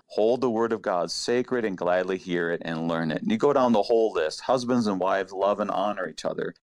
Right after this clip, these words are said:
Help your neighbor improve and protect their possessions and income. What do we do when we're tempted to give false testimony against our neighbor? Well, explain everything in the kindest way.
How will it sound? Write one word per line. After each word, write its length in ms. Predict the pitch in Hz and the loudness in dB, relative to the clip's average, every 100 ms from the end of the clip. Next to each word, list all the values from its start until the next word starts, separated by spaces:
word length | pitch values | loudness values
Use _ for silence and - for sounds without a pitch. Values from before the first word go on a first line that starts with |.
| - | -4
Help 240 | 123 131 | -2 0
your 100 | 127 | 2
neighbor 360 | 110 110 110 104 | 2 2 0 -2
improve 480 | 95 - 123 117 | -4 0 2 2
and 160 | 104 104 | 0 0
protect 420 | 117 107 113 110 | 0 2 0 0
their 140 | 101 95 | -2 -2
possessions 580 | 104 90 92 - 90 | -2 0 0 0 -2
and 100 | 87 | -2
income. 460 | 85 85 85 73 78 - _ | 0 0 -2 -6 -6 -12 _
What 240 | - 101 135 | -4 0 4
do 100 | 139 | 4
we 200 | 143 139 | 2 0
do 500 | 110 151 135 92 - | 0 2 2 2 -2
when 280 | 95 92 92 | -2 0 2
we're 100 | 92 | 0
tempted 640 | - - 135 131 95 87 | -2 0 0 2 -2 -2
to 400 | - 95 85 80 - - 104 | -2 0 2 -2 -8 -12 -2
give 200 | 120 110 | -2 2
false 240 | 110 98 | 2 0
testimony 500 | - 123 - 107 95 | 0 0 2 0 2
against 260 | 92 92 - | 0 -2 -2
our 60 | |
neighbor? 400 | 101 123 143 85 | -2 0 0 0
Well, 220 | 95 117 - | 0 0 0
explain 560 | 117 - - 123 127 - - | -4 -8 -4 0 0 -4 -8
everything 500 | 151 151 156 135 143 | -6 -2 -2 -2 -2
in 80 | 139 | -2
the 80 | 127 | -4
kindest 500 | - 127 127 120 - | -2 -2 -2 -2 0
way. 240 | 135 95 | 0 0